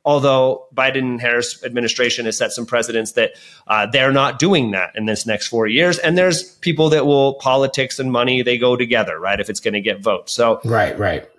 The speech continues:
Speaker 1: which means if you have a zero dollar payment, you could have a million dollars in student loans, and pretty much everyone listening to your podcast, I would imagine, has less than that. I do have clients that have right around that, but, but yeah,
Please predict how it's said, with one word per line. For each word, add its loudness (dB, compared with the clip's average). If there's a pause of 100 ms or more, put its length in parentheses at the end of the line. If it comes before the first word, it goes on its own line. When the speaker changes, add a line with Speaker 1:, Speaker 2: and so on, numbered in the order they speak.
(140)
Speaker 1:
which 2
means 4
if 2
you 2
have 2
a 4
zero 2
dollar 4
payment, 0
you -2
could 2
have 2
a 2
million 2
dollars 4
in 0
student 0
loans, -4
and -6
pretty 0
much 2
everyone 2
listening -2
to -2
your 0
podcast, 0
I 2
would 2
imagine, 0
has 0
less 0
than -6
that. -10
I -8
do 0
have 2
clients 0
that -2
have 0
right 2
around 2
that, 0
but, 0
but 0 (120)
yeah, 0